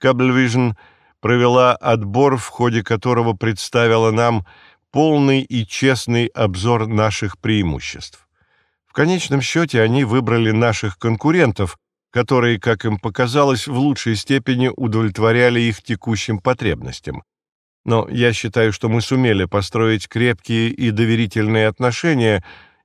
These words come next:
и, как мне представляется, мы продолжим наш диалог по мере формирования у них новых потребностей. Одно мгновение. Технический сбой.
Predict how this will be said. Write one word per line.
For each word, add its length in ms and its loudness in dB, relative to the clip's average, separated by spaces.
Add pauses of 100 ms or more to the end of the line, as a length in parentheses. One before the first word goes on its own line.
и, 200 -4
как 240 -2
мне 220 0
представляется, 840 -2
мы 160 -2
продолжим 640 0
наш 180 0
диалог 480 0 (160)
по 140 2
мере 280 2
формирования 1040 2
у 120 -2
них 400 -2
новых 580 0
потребностей. 920 -8 (920)
Одно 320 0
мгновение. 720 0 (380)
Технический 920 -2
сбой. 400 0